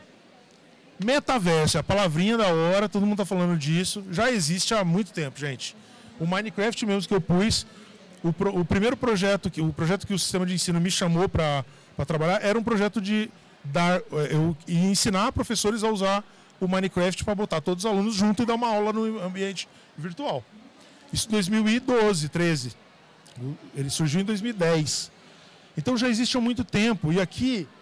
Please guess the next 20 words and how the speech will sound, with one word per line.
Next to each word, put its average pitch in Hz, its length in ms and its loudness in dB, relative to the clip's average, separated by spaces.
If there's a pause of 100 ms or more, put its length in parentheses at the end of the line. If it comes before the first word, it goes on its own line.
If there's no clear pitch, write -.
(320)
é, 165 320 -4
muito 226 440 -4
mais 180 340 0
do, 165 100 -2
do 160 220 -4
que 185 100 -4
uma 175 140 0
coisa 165 260 0
de 156 120 0
realidade 160 420 0
virtual 151 720 2
ou 143 120 2
tal, 196 280 2
é 170 180 2 (760)
a 165 100 -2
próxima 214 840 0
degrau 170 680 0 (240)
nas 175 200 0
nossas 185 280 0
comunicações. 190 1000 -2